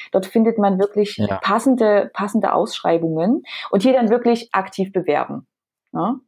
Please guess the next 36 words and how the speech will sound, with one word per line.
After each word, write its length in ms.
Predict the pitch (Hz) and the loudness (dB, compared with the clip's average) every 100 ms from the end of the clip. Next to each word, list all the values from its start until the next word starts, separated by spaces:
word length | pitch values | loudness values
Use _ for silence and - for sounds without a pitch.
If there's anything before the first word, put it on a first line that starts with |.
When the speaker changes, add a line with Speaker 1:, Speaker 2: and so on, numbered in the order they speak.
| _ _ - | _ _ 0
Speaker 2:
Genau, 300 | 113 110 98 | 2 4 2
da 220 | 85 104 | 2 0
kann 180 | 143 135 | 0 0
ich, 180 | 127 - | -2 -4
da 120 | 113 | -2
kann 100 | 123 | 0
ich 80 | 120 | 0
mal 80 | |
kurz 200 | 120 107 | -2 -2
Speaker 1:
Mhm. 60 | - | 2
Speaker 2:
einhaken. 440 | - 113 110 117 - | 2 2 2 0 2
Ähm, 500 | 98 98 92 87 - _ _ - | 2 2 2 0 -4 _ _ -2
da 100 | 107 | 0
habe 180 | 117 | 0
ich 200 | 117 - | -2 -4
in 120 | - 101 | 0 2
der 180 | 95 | 4
ersten 240 | 113 120 123 | 2 -2 -2
Folge 240 | 127 113 | 0 2
auch 120 | 90 - | 0 0
mit 100 | 107 | 0
der 80 | |
Hanna 160 | 113 131 | 2 2
drüber 220 | 117 107 | 4 2
gesprochen 380 | 104 - 113 127 | 0 -2 -4 -2
und 120 | 95 | 0
die 100 | 104 | 0
Hanna 180 | 123 123 | 2 2
hat 80 | 110 | 2
einen 100 | 98 | 2
Blogartikel 500 | 117 131 - 104 101 | 2 2 0 0 2
geschrieben. 320 | 95 - 92 | 2 2 4
Speaker 1:
Ja. 240 | - 170 269 - - - - - | 4 4 0 -10 -18 -20 -16 0
Speaker 2:
Die 120 | 113 | 2
besten, 600 | 107 120 - 147 143 139 123 | 4 2 0 2 2 4 4
ähm, 800 | 113 117 113 110 107 104 104 | 4 6 6 6 4 4 0